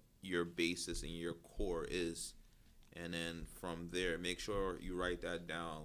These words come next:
Make sure you implement. Make sure that you, you have that on the wall so you can remind you every day what is your, your ethics, your code of ethics, everything that you value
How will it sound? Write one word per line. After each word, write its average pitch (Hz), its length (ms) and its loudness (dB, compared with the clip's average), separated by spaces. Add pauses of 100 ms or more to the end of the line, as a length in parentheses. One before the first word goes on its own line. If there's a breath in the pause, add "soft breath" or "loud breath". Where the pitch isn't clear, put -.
(120)
Make 85 180 -6
sure 92 220 -4
you 90 120 -4 (120)
implement. 90 380 -2
Make 90 160 -4
sure 95 160 6
that 92 240 0 (300 loud breath)
you, 90 240 -4
you 104 160 -2
have 98 100 4
that 95 160 2
on 92 160 -4
the 85 60 0
wall 87 440 2
so - 100 -6
you 87 60 -4
can 87 140 -4
remind 90 360 -2
you 87 120 0
every 90 180 -2
day 87 220 0
what 85 640 0 (500 loud breath)
is 90 280 0
your, 87 540 4 (340)
your 82 200 -2
ethics, 85 440 -2
your 80 80 -4
code 95 220 0
of - 180 0
ethics, 82 540 -2
everything 95 540 -4
that 87 220 -4
you 92 140 -8 (220)
value 87 560 0